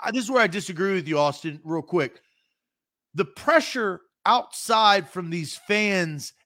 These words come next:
and this, the, the bar has been set. You just were the top team in the A F C. They're gonna expect you to be up and around there. You, you're expected to now win the division. You're back-to-back champions.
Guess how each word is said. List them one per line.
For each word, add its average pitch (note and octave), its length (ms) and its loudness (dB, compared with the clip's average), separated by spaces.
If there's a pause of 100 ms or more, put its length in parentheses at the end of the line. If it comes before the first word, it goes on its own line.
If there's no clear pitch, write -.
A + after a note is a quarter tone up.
(100)
and G3 160 -4
this, F#3+ 180 -8
the, G3 160 -6
the F3+ 180 -2
bar B3+ 460 4
has A3+ 240 0
been F3+ 260 -4
set. B3 540 -2
You G#3 100 -8
just C4+ 280 -8
were B3 80 -6
the G3 180 -6
top B3+ 400 -4
team A#3+ 180 -6
in A3 60 -8
the G3 180 -6
A A3 180 2
F F#3 120 0
C. A#3+ 420 -6 (200)
They're C4+ 140 -4
gonna C4+ 200 -2
expect - 1000 -4 (200)
you A3+ 180 -2
to A#3+ 100 -4
be A#3 380 -2 (140)
up B3+ 340 2
and G#3+ 140 -2
around G#3 560 2
there. E3 160 0
You, C4 300 -2
you're C#4+ 160 -4
expected C#4+ 680 -2
to A#3+ 100 -6
now A3 200 2
win G#3+ 180 -4
the G3+ 160 -4
division. G#3+ 480 -6
You're F#3+ 80 -2
back-to-back A3 640 2
champions. A#3+ 480 -4